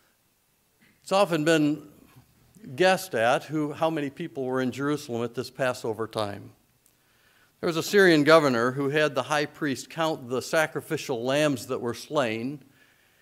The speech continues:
and then he multiplied that number by ten, the smallest amount that he thought a lamb would feed.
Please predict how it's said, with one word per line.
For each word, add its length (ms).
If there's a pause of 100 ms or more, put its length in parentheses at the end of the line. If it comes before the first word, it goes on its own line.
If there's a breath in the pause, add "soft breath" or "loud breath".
(260 soft breath)
and 160
then 400
he 500 (760 soft breath)
multiplied 640
that 180
number 320
by 180
ten, 560
the 80
smallest 640
amount 420
that 160
he 140
thought 280
a 60
lamb 400
would 220
feed. 560